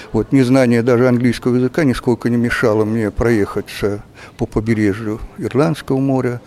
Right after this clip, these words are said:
Один раз я осмелился поехать на океан. Это довольно рискованный поступок с моей стороны был.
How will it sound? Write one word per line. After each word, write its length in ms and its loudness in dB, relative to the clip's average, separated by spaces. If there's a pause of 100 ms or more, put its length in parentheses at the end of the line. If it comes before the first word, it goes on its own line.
(320)
Один 260 2
раз 160 4
я 140 2
осмелился 880 -2 (260)
поехать 460 0
на 120 -2
океан. 440 -2 (140)
Это 340 -4
довольно 360 0
рискованный 600 -4
поступок 580 -8
с 80 -14
моей 180 -4
стороны 420 -8
был. 280 -8